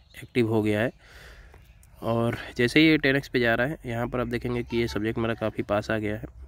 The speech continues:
और अब आप यहाँ पे focus का option को choose करेंगे और यहाँ से आप focus को maintain कर लेंगे कि आपको जैसे भी photo खींचना है। जैसे ये मैं full पर पूरा focus देखिए आ रहा है दोस्तों।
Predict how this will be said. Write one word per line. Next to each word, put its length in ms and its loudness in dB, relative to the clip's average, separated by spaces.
और 240 0
अब 100 4
आप 140 2
यहाँ 160 0
पे 80 -2
focus 360 -2
का 120 -2
option 220 -2
को 60 0
choose 220 -4
करेंगे 300 -4
और 220 -4
यहाँ 220 -2
से 160 -4
आप 60 -4
focus 360 -4
को 280 -4
maintain 360 0
कर 160 -4
लेंगे 260 -4
कि 360 -14
आपको 160 -4
जैसे 280 -2
भी 60 0
photo 240 -4
खींचना 240 -6
है। 60 -4
जैसे 220 -6
ये 140 -2
मैं 120 0
full 300 -2
पर 60 -2
पूरा 200 -4
focus 300 -4
देखिए 260 -2
आ 60 2
रहा 80 0
है 80 -2
दोस्तों। 280 -10